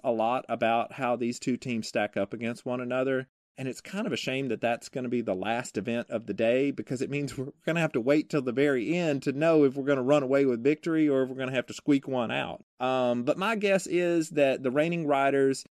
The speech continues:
uh, were not very happy with their performance out in College Station, and so every single one of them is gonna be focused in and looking not just to win their points, but to win them going away at this final home meet.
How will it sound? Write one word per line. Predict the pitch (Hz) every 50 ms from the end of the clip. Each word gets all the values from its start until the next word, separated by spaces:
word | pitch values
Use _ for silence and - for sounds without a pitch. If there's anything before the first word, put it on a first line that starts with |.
| _ _ _
uh, | - 117 131 135 127 123 120 120 117
were | 117 127
not | 131 151 170 165 147
very | 143 160 151 143
happy | 135 147 147 143 143 - - 147 139
with | 135 131 120
their | - 127 123
performance | - 135 - - 139 135 131 123 104 -
out | 139 123 110 104
in | 117
College | - 135 120 117 110 104 -
Station, | - 196 196 190 175 - 190 175 165 - _ _ _ -
and | - 139
so | - 156 147 - -
every | 196 208 175 175 170
single | 147 180 170 151 147 147
one | 147 143
of | 143 139
them | 143 135 131 135
is | 131 120
gonna | - 135 117 107
be | 101 101 98 _
focused | - 202 208 202 - 165 - -
in | 156 147 143 139 139 131 135 - _ _ _ _ -
and | 131 123 120 131 139
looking | 160 170 - 156 131 131 135
not | 147 151 156 165
just | 147 165 151 - -
to | 127
win | 110 123 156 185 196 190
their | 190 180 170
points, | - - 175 175 175 170 165 160 - - _ _ _ _ -
but | 139 143 - - -
to | 143
win | 123 139 160 160 147
them | 139 143 131 120 110 113
going | 120 139 143 147 143 131 123 113
away | 110 110 117 120 113 107 104 98 95 -
at | - 117 - -
this | 110 107 -
final | - - 117 117 113 107 98
home | 98 127 123 113 110 101 98
meet. | 107 110 95 80 - - - -